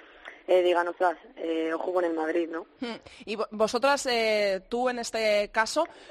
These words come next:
Speaker 2: ¿lo ves factible? ¿Qué, qué, cómo ves la, la Liga Iberdrola ahora mismo? ¿Hay mucho nivel? ¿A qué equipo le tienes más respeto?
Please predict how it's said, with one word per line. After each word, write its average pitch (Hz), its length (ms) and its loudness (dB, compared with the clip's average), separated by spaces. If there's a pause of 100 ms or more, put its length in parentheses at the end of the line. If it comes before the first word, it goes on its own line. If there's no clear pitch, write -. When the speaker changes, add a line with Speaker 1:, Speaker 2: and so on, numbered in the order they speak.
Speaker 2:
¿lo 233 120 4
ves 240 160 -2
factible? 277 480 -2
¿Qué, 240 200 -2
qué, 247 280 -2
cómo 262 200 0
ves 247 180 0
la, 208 320 4
la 208 240 2
Liga 202 380 2
Iberdrola 196 440 4
ahora 190 160 2
mismo? 180 380 -4
¿Hay 208 440 -4
mucho 220 340 -4
nivel? 226 320 0
¿A 226 40 0
qué 226 100 -4
equipo 240 360 0
le 233 120 2
tienes 233 260 -4
más 220 160 2
respeto? 233 640 0